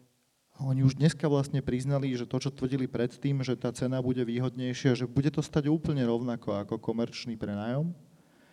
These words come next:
To je prvá vec. Druhá vec, že ak sa tam mal štát stať nejakým aktérom a vlastníkom bytov, tak ja by som počítal s tým, že vďaka tomu zákonu vzniknú byty, ktoré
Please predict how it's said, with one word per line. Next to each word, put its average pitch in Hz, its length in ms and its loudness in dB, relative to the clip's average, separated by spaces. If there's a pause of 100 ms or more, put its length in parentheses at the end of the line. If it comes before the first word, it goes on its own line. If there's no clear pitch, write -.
(260)
To 113 80 2
je - 0 -
prvá 110 320 0
vec. 107 160 -8 (480)
Druhá 123 240 -2
vec, 131 240 0
že 131 240 2 (720)
ak - 240 -6
sa 135 160 -2
tam 139 160 6
mal 135 240 2
štát 135 320 0
stať 139 240 -4
nejakým 131 320 -4
aktérom 135 480 0
a 127 80 2
vlastníkom 123 640 -2
bytov, 139 480 2
tak 127 160 -6
ja 117 160 0
by 123 80 -8
som 131 160 -2
počítal - 480 -2
s - 80 -18
tým, 131 160 0
že 117 80 -2
vďaka 127 320 0
tomu 139 240 0
zákonu 123 560 0
vzniknú 127 480 -4
byty, 120 480 -4
ktoré 120 400 -2